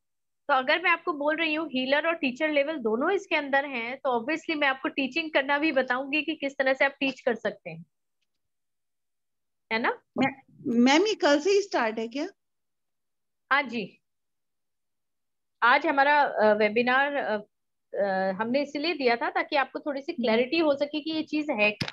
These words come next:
Speaker 2: और अट्यूनमेंट कब की है?
Speaker 1: मैडम, पहले course तो सीख लीजिए,
Speaker 2: न-, नहीं,
Speaker 1: Attunement भी
Speaker 2: दरअसल
Speaker 1: आपको दे दी जाएगी। और,
Speaker 2: दरअसल
Speaker 1: अ,
Speaker 2: इसीलिए पूछ रही हूँ मैं कि मैं, अगर मैं नहीं ज्वाइन कर रही हूँ by chance,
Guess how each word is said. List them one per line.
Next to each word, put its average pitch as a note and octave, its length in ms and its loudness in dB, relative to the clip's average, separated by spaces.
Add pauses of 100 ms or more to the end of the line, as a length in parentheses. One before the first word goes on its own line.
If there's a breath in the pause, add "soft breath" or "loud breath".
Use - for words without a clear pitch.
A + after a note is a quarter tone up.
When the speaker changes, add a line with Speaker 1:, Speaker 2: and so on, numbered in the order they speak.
(760)
Speaker 2:
और B3+ 80 4
अट्यूनमेंट D4 640 4
कब D4 260 0
की D#4 60 -4
है? F4 180 -2 (1400)
Speaker 1:
मैडम, A#3+ 280 2
पहले D4+ 160 6
course C4+ 320 6
तो D#4 160 4
सीख C#4+ 280 2
लीजिए, D4 340 2
Speaker 2:
न-, - 20 4
नहीं, - 1000 -2
Speaker 1:
Attunement D4 580 6
भी D#4 120 4
Speaker 2:
दरअसल C#4+ 140 4
Speaker 1:
आपको E4 140 -6
दे C#4+ 240 0
दी D#4+ 140 6
जाएगी। C#4 560 -2 (460 soft breath)
और, A#3 100 4
Speaker 2:
दरअसल C4+ 280 6
Speaker 1:
अ, A#3+ 180 2
Speaker 2:
इसीलिए F4 220 0
पूछ F4 260 -2
रही D#4+ 100 -4
हूँ E4+ 100 -2
मैं D#4+ 260 0
कि F#4 140 -8
मैं, D#4+ 360 0
अगर C#4+ 320 -2
मैं D4 260 2
नहीं C#4+ 260 2
ज्वाइन C#4 300 -2
कर C#4 120 -4
रही C#4 160 -6
हूँ C#4+ 160 0
by B3 160 2
chance, C#4+ 300 -2